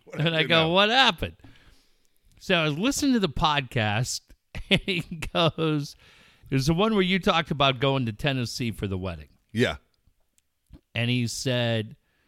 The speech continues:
Speaker 2: his friend hooks him up with the really hot chick.
Speaker 1: Yeah.
Speaker 2: And he said, all of a sudden, Rita shows up. And you told Dave to tell Rita, "Hey, if anybody asks,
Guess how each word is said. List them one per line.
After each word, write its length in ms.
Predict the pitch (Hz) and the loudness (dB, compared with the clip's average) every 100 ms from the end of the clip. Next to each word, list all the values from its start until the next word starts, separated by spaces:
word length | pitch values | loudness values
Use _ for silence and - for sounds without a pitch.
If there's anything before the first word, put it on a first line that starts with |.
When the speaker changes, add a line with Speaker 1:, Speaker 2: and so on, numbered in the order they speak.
| _ _ _ _ _ _ | _ _ _ _ _ _
Speaker 2:
his 220 | 120 113 | -4 -4
friend 360 | - 196 196 | 0 0 4
hooks 280 | 139 - - | 2 2 0
him 160 | 143 127 | -2 0
up 220 | 123 - | -2 -4
with 100 | 113 | -8
the 100 | 107 | -8
really 300 | 113 117 113 | -6 -4 -4
hot 280 | 113 107 98 | -2 -4 -6
chick. 320 | - 95 - | -12 -12 -8
Speaker 1:
Yeah. 180 | 101 90 - _ _ _ _ _ - | -2 -2 -4 _ _ _ _ _ -10
Speaker 2:
And 140 | 117 | -6
he 100 | 120 | -4
said, 280 | - 135 120 | -4 -4 -2
all 180 | 127 175 | -2 -2
of 80 | |
a 60 | 180 | -2
sudden, 360 | - 165 127 113 | -2 -2 -4 -4
Rita 280 | 135 123 | -4 -4
shows 440 | 95 - 92 82 - | -6 -6 -6 -8 -12
up. 240 | 73 - - _ _ _ _ _ _ _ _ - | -18 -20 -20 _ _ _ _ _ _ _ _ -8
And 160 | 113 | -2
you 140 | 143 214 | 0 -2
told 460 | - 190 180 151 | 0 0 0 -2
Dave 520 | 127 131 120 113 113 - | 0 0 2 0 -4 -8
to 100 | - | -10
tell 280 | - 143 123 | -4 -4 -2
Rita, 420 | 131 127 107 98 | -2 -2 -2 -6
"Hey, 440 | - 185 165 82 _ _ _ _ _ _ | 2 4 4 2 _ _ _ _ _ _
if 160 | 120 113 | -4 2
anybody 520 | 175 226 185 208 190 | 4 4 4 4 6
asks, 540 | 185 165 139 143 - | 6 6 6 2 -2